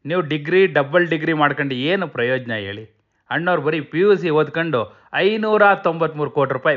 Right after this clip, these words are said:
ಬರೀ ಐನೂರ ತೊಂಬತ್ಮೂರು ಕೋಟಿ ರೂಪಾಯಿ ಆಸ್ತಿ ಅಂಥೇಳಿ ಅಫಿಡವಿಟ್ಟಲ್ಲೇ ಹೇಳಿದ್ದಾರೆ. ಹೇಳದ್ನಲ್ಲ, ನಿಮಗೂ ಏನಾದ್ರು ಹಿಂಗೆ ದುಡ್ಡು ಮಾಡಬೇಕು ಅಂತ ಇದ್ರೆ ಎಲೆಕ್ಷನ್ ಆದಮೇಲೆ ಕಾಂಟ್ಯಾಕ್ಟ್ ಮಿಸ್ಟರ್ ಡಿ ಕೆ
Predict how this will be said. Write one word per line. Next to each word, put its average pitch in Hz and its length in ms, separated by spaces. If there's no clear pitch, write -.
ಬರೀ 190 180
ಐನೂರ 156 280
ತೊಂಬತ್ಮೂರು 127 480
ಕೋಟಿ 123 200
ರೂಪಾಯಿ 139 220
ಆಸ್ತಿ 202 360
ಅಂಥೇಳಿ 160 340
ಅಫಿಡವಿಟ್ಟಲ್ಲೇ 180 680
ಹೇಳಿದ್ದಾರೆ. 131 400
ಹೇಳದ್ನಲ್ಲ, 175 440
ನಿಮಗೂ 190 300
ಏನಾದ್ರು 185 220
ಹಿಂಗೆ 160 140
ದುಡ್ಡು 156 180
ಮಾಡಬೇಕು 156 300
ಅಂತ 131 180
ಇದ್ರೆ 151 200
ಎಲೆಕ್ಷನ್ 196 400
ಆದಮೇಲೆ 240 480
ಕಾಂಟ್ಯಾಕ್ಟ್ 180 600
ಮಿಸ್ಟರ್ 156 320
ಡಿ 131 100
ಕೆ 143 120